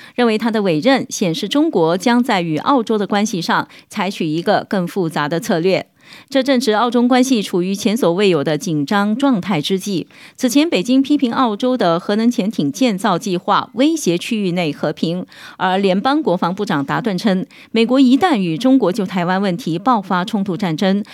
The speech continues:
澳洲将会加入支援。肖谦将接替上月底卸任的陈敬业担任中国驻澳大使。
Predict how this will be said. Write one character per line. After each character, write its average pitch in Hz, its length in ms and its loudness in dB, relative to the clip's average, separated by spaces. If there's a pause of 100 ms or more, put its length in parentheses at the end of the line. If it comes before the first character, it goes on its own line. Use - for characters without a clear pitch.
(140)
澳 214 140 0
洲 196 220 0
将 196 200 0
会 196 220 0
加 233 300 -2
入 208 220 -2
支 196 180 -2
援。 180 380 -2 (420)
肖 339 220 0
谦 330 260 2
将 311 280 4
接 320 200 2
替 247 180 2
上 247 240 0
月 202 140 2
底 175 180 -2
卸 208 200 0
任 175 220 2
的 151 200 0
陈 156 280 -4
敬 226 280 2
业 202 260 0
担 180 180 -2
任 180 240 0
中 208 240 -4
国 147 200 -4
驻 175 140 0
澳 135 100 0
大 143 180 -4
使。 - 240 -8